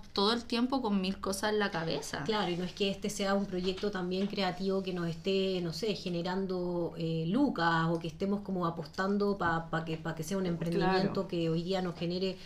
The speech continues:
Speaker 2: como pa vivir. Ahora, ¿qué pasa cuando es así también? ¿Cachai? Porque aquí igual estamos hablando no solo de este proceso creativo que es algo en la vida, sino que, eh, todos los procesos creativos también, como para ayudar a las personas o a las mujeres que sí estén interesadas también en,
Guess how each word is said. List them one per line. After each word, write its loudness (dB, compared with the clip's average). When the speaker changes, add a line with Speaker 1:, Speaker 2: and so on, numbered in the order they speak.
Speaker 2:
como 0
pa -2
vivir. 2
Ahora, 2
¿qué 2
pasa 2
cuando 2
es 0
así -2
también? -4
¿Cachai? -4
Porque -4
aquí -8
igual -2
estamos -2
hablando 2
no 2
solo 0
de 2
este -2
proceso -2
creativo 0
que -2
es -4
algo -2
en 0
la 2
vida, 0
sino 0
que, 2
eh, 0
todos 8
los 4
procesos 0
creativos -2
también, 0
como -2
para 0
ayudar 0
a 0
las -2
personas -4
o -2
a 0
las -2
mujeres -4
que -8
sí -4
estén -4
interesadas -2
también -2
en, 0